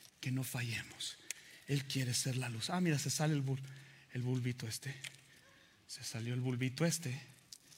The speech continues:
Se sale. Y algunos de ustedes se ven así. Les falta una mano, un pie. Les falta obedecer a Dios.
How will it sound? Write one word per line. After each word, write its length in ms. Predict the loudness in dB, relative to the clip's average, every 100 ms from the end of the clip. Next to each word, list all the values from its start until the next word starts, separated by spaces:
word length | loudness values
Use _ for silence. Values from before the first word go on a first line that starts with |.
| -20 -20 -14
Se 180 | -6 0
sale. 500 | 8 8 8 4 0 -4 -12 -16 -12 0
Y 60 |
algunos 260 | 4 6 6
de 80 | 6
ustedes 260 | 6 6
se 140 | 6 6
ven 160 | 8
así. 460 | 6 4 2 0 -16 -20 -20 -20 -20 -20 -20 -20 -12 -2
Les 180 | -2
falta 260 | 4 2 4
una 200 | 2 4
mano, 280 | 6 6 4
un 140 | 4
pie. 220 | 4 2 0 -12 -20 -20 -20 -20 -20 _ _ _ -4
Les 160 | -2 0
falta 640 | 4 4 4 0 0 -4
obedecer 540 | -2 2 2 2 0 -2
a 80 | -4
Dios. 440 | -8 -10 -12 -14